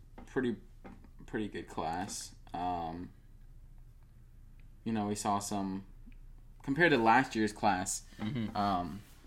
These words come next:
Speaker 1: I know you don't know a lot about this class coming up, uh, but
Speaker 2: It was painful to watch college
Speaker 1: but, you
Speaker 2: this year
Speaker 1: know,
Speaker 2: for me,
Speaker 1: watching
Speaker 2: but
Speaker 1: March Madness, we get,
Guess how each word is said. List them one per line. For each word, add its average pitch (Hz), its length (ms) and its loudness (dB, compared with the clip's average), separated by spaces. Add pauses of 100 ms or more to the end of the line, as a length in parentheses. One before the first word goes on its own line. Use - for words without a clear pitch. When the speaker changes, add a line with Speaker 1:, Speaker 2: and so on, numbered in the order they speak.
Speaker 1:
I 117 60 2
know 120 80 4
you 117 160 4
don't 107 120 4
know 101 160 4
a - 40 2
lot 95 200 6
about 92 220 -4
this 95 120 -8
class - 300 -2
coming 98 300 -2
up, 117 200 -2 (440)
uh, 90 240 2
but 95 240 0
Speaker 2:
It 120 80 4
was 117 100 -2
painful 131 520 4
to 123 100 -4
watch 110 280 8
college 110 640 0
Speaker 1:
but, 127 140 4
you 131 80 6
Speaker 2:
this 127 80 6
year 104 100 4
Speaker 1:
know, 87 100 0
Speaker 2:
for 90 60 0
me, 113 80 2
Speaker 1:
watching 113 340 6
Speaker 2:
but 110 60 4
Speaker 1:
March 110 240 6
Madness, 104 460 4
we 107 80 0
get, 101 320 0